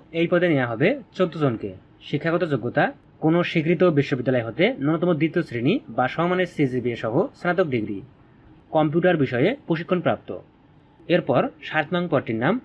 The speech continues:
হিসাব সহকারী, গ্রেড চোদ্দ। এই পদে নেওয়া হবে তেরো জনকে, শিক্ষাগত যোগ্যতা স্বীকৃত বিশ্ববিদ্যালয় হতে বাণিজ্যের ন্যূনতম দ্বিতীয় শ্রেণী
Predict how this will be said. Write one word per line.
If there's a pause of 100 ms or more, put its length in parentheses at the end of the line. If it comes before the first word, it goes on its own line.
হিসাব
সহকারী, (420)
গ্রেড
চোদ্দ। (280)
এই
পদে
নেওয়া
হবে (200)
তেরো
জনকে, (360)
শিক্ষাগত
যোগ্যতা (640)
স্বীকৃত (100)
বিশ্ববিদ্যালয়
হতে (560)
বাণিজ্যের
ন্যূনতম
দ্বিতীয়
শ্রেণী